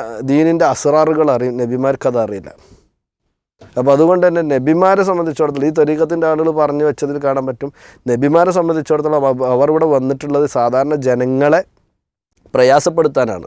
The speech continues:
വലിയകൾ വന്നിട്ടുള്ള പ്രയാസത്തിൽ നിന്ന് രക്ഷപ്പെടുത്താനാണെന്നാണ്. ഇവിടെയാണ് അഹ്ലുസുന്നയുടെ ഈ വിഷയത്തിലുള്ള നിലപാട് നമ്മൾ മനസ്സിലാക്കേണ്ടത്. ഏഹ്, പണ്ഡിതന്മാർ പറയുന്നത് കാണാം, "മൻ ഇഅ്തഖദ അന്ന ബഅദ അന്നാസി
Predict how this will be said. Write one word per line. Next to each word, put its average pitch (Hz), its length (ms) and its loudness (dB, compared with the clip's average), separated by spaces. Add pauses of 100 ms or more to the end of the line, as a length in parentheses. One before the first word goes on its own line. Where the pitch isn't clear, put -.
വലിയകൾ 151 520 2
വന്നിട്ടുള്ള 151 500 2
പ്രയാസത്തിൽ 127 540 -2
നിന്ന് 135 200 -4 (680)
രക്ഷപ്പെടുത്താനാണെന്നാണ്. 107 1000 -6 (840)
ഇവിടെയാണ് 190 320 4
അഹ്ലുസുന്നയുടെ 170 680 2
ഈ 160 80 4
വിഷയത്തിലുള്ള 156 540 2
നിലപാട് 143 420 2
നമ്മൾ 143 200 0
മനസ്സിലാക്കേണ്ടത്. 113 920 -4 (680)
ഏഹ്, 120 260 2
പണ്ഡിതന്മാർ 131 460 0
പറയുന്നത് 127 500 0
കാണാം, 110 200 -4
"മൻ 123 140 -2
ഇഅ്തഖദ 127 540 -2 (140)
അന്ന 127 180 -4
ബഅദ 123 340 -2
അന്നാസി 123 440 -2